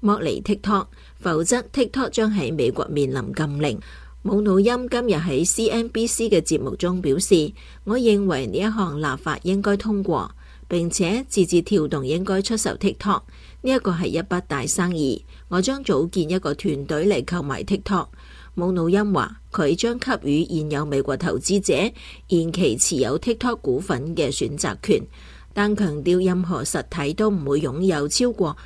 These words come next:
百分之十嘅控制權。佢仲話，中共絕對唔會俾美國公司喺中國擁有類似 TikTok 嘅嘢。不過，目前尚未清楚中共是否會允許 TikTok 出售俾美國買家。TikTok 正喺拼命游說反對該法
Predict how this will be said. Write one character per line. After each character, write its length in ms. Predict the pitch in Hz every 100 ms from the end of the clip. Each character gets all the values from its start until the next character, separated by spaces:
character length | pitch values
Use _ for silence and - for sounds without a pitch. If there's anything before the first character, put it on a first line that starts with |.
| -
百 100 | 185
分 280 | 185 143 135
之 160 | 202 202
十 160 | 170 139
嘅 120 | - 156
控 200 | 170 147
制 120 | 139 139
權。 240 | - 190 - - -
佢 160 | - 233
仲 220 | 220 165
話， 260 | 160 139 - -
中 220 | 262 262
共 180 | 196 156
絕 240 | 175 147
對 180 | 165 165
唔 260 | - 139 139
會 220 | 139 190 - -
俾 160 | - 185
美 180 | 226 151
國 140 | 160
公 200 | 139 185
司 180 | 202 226
喺 260 | 240 190 113
中 200 | 196 190
國 160 | 170
擁 220 | 147 131
有 140 | 160 147 117 147
類 180 | 117
似 180 | - -
TikTok 500 | 120 - 208 - 196
嘅 80 | 156
嘢。 280 | 117 120 131 196 - - -
不 100 | 214
過， 240 | 220 185 156
目 180 | 160 160
前 320 | - 160 151
尚 180 | 180 156
未 120 | 147
清 260 | - 247 247
楚 220 | 202 147
中 220 | 202 202
共 200 | 175 131
是 240 | - 160
否 160 | 135 156
會 120 | 175 156
允 300 | 143 139 180
許 180 | 143
TikTok 420 | 135 226 - 220 -
出 140 | - 247
售 260 | - 143
俾 220 | 165 131 151
美 200 | 151 135
國 160 | 135
買 220 | 147 127 -
家。 260 | 196 196 - - -
TikTok 360 | - 262 302 285
正 180 | 196 165
喺 280 | 151 185 208
拼 220 | 247 233
命 300 | 214 175 170
游 220 | 156 -
說 300 | 151 196 165
反 340 | 151 139 131 208
對 180 | 208 123
該 220 | 180 185
法 180 | 180